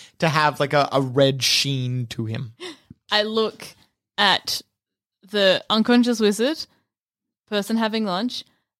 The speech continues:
Speaker 2: skeleton, person having lunch. <laughs>
Speaker 1: The guard nods. "Howdy."
Speaker 2: I nod back. Pile of bones.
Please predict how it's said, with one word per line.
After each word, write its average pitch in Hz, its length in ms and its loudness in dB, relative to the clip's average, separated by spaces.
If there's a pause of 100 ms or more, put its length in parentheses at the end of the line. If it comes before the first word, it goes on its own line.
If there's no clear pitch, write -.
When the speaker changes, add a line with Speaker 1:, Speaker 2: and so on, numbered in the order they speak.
(180)
Speaker 2:
skeleton, 214 580 0
person 381 380 2
having 214 340 2
lunch. 220 460 2
<laughs> 151 840 0
Speaker 1:
The 180 80 -2
guard 202 320 4
nods. 139 360 -2 (300)
"Howdy." 120 300 -4 (440)
Speaker 2:
I 214 160 -2
nod 202 400 2
back. 214 480 2 (280)
Pile 240 340 2
of 226 160 -4
bones. 202 640 0